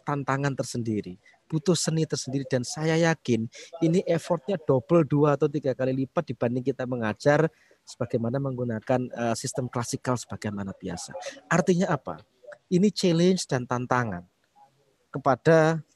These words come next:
semua para pelaku media, entah itu yang basisnya televisi, basisnya audio,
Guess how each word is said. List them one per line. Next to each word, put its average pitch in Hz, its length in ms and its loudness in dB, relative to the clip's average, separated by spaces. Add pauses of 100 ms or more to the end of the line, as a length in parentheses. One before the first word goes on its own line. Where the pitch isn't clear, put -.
semua 160 400 0
para 147 320 -2
pelaku 147 480 0
media, 104 400 -4 (320)
entah 147 240 -2
itu 131 240 0
yang 117 80 0
basisnya 107 480 -6
televisi, 127 720 -4
basisnya 117 480 -6
audio, 113 480 0